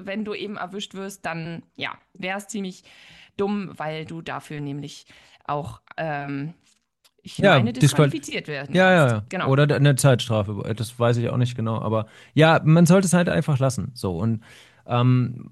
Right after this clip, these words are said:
Speaker 2: es ist natürlich immer so ein bisschen anders, wenn das jetzt, äh, Hans Müller ist, der, ähm, auf seine fünfzehn Stunden Zeit beim Ironman zugeht, wenn da mal die Frau oder die Freundin mitläuft,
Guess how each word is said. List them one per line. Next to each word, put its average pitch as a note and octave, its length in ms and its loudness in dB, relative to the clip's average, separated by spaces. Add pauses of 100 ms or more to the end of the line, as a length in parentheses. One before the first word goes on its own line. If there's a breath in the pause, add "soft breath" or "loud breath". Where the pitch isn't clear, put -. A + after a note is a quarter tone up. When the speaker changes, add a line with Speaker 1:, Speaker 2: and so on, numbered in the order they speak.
Speaker 2:
es - 160 -10
ist B2 100 -4
natürlich C3 420 2
immer C3+ 180 6
so B2+ 80 8
ein B2 100 4
bisschen B2+ 320 4
anders, B2+ 500 2
wenn A#2 140 0
das A2+ 240 -2
jetzt, A2 380 -2 (840 soft breath)
äh, - 80 -6 (520 loud breath)
Hans B2 300 6
Müller C#3 340 8
ist, B2 340 0 (100)
der, A#2 440 4
ähm, A#2 300 0
auf A2+ 200 0
seine A2+ 340 2
fünfzehn B2+ 420 2
Stunden C#3+ 360 2
Zeit B2 300 2
beim A2+ 160 2
Ironman B2 520 4
zugeht, A#2+ 580 0
wenn G#2+ 140 0
da G#2+ 140 2
mal A2+ 220 2
die A2+ 80 0
Frau G#2+ 320 2
oder A#2+ 160 4
die G#2 120 0
Freundin A#2 400 2
mitläuft, A#2+ 560 2